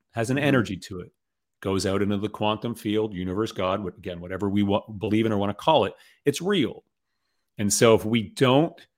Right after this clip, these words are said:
Speaker 1: have a connection to the energy behind what we think, we don't have a connection to the words we express, we're gonna miss out because we're, we're, we're not, we're not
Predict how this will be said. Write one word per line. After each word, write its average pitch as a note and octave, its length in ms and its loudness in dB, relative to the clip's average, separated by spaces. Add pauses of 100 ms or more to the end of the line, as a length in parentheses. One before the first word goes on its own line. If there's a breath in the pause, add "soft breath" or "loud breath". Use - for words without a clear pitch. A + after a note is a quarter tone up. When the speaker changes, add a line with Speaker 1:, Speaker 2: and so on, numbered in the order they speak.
(400)
Speaker 1:
have A#2 540 2
a G#2 120 2
connection G2+ 760 -2
to G2 560 -2
the F#2+ 160 -6 (120)
energy G#2+ 340 -2
behind G2+ 520 -2
what F#2+ 120 -6
we F#2+ 120 -8
think, - 460 -18 (460)
we G2+ 100 -4
don't G#2+ 220 2
have G#2+ 140 0
a G#2 60 0
connection G#2 420 -4
to - 80 -10
the F#2 100 -4
words F#2 400 -4
we F#2+ 160 -8
express, G2+ 840 -8 (960)
we're A2+ 160 0
gonna D3 180 4
miss B2+ 300 2
out A#2 380 4 (1040)
because G#2 360 0
we're, G#2+ 380 2
we're, G#2+ 300 -2
we're G#2+ 120 0
not, G#2+ 440 -2
we're G#2 140 -4
not A2+ 300 -2